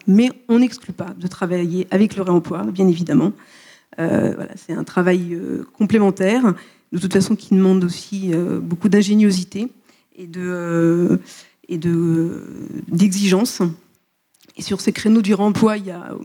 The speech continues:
des acteurs très performants, que sont des gens comme, euh, Bellastock, Rotor, euh, Encore Heureux, qui le font aussi, euh, très bien. Euh, ce qu'on sait, ce qu'on remarque aussi, c'est que faire avec va, euh, dans le sens des directives, euh,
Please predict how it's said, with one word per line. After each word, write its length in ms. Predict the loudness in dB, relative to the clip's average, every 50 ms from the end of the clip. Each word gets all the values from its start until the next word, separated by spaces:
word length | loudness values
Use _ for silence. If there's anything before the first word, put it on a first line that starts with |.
| -4
des 160 | -2 0 0
acteurs 400 | 0 -2 -2 0 0 0 0 -2
très 180 | -8 -8 -8 -6
performants, 640 | -4 -6 -8 -8 -12 -10 -8 -6 -4 -4 -4 -4
que 140 | -4 -4 -8
sont 240 | -8 -6 -4 -4 -2
des 120 | -2 -2
gens 180 | 0 2 2 0
comme, 280 | 0 0 0 2 4 4
euh, 140 | 2 2 0 -6 -20 -20 _ _ -2
Bellastock, 600 | -2 -2 -2 -2 -8 -6 -2 0 0 0 0 -2 -4
Rotor, 640 | -2 0 0 0 0 -2 -10 -10 -10 -10 -12 -12 -10
euh, 120 | -8 -4 0
Encore 320 | 0 0 0 0 -4 -4
Heureux, 240 | -6 -10 -10 -10 -10 -12 -14 -20 _ _ _ _ _
qui 120 | -4 -2 0
le 120 | 0 0
font 220 | 0 0 0 0
aussi, 380 | 0 0 -4 -4 -4 -4 -2 -2
euh, 40 | -4 -6 -10 _ _ _ _ -14
très 160 | -4 -2 0
bien. 180 | 2 2 0 0 -4 _ _ _ _ _ -20 -20 -20 -20 -20 -20 _ _ _ _ -4 -2
Euh, 1080 | 0 0 0 0 0 -2 -2 -2 -2 -2 0 -2 0 -2 -2 -4 -4 -6 -6 -6 -6 -8
ce 160 | -8 -12 -12 -14 _ _ _ _ 0
qu'on 300 | 2 2 4 4 4 2
sait, 500 | 0 0 0 0 2 2 2 2 2 0
ce 80 | 0 0
qu'on 140 | 0 2
remarque 320 | 2 2 2 2 0 -2 -6
aussi, 220 | -10 -6 -6 -8
c'est 140 | -6 -8 -10
que 520 | -10 -2 0 0 2 2 2 2 2 2 2
faire 180 | 0 0 2
avec 400 | 2 2 0 0 -2 -2 -4 -6 -4
va, 260 | -2 -2 -2 -2 -2
euh, 240 | -4 -4 -6 -6 -8 -8 -12 -20 _ _
dans 120 | 0 2 2
le 80 | 2
sens 340 | 2 2 2 2 2 0 -2 -2
des 300 | 0 2 2 2 2 0
directives, 840 | -2 -4 -4 -4 -2 -2 -4 -4 -6 -6 0 2 2 4 4 2
euh, 320 | 0 -2 -2 -6 -8 -10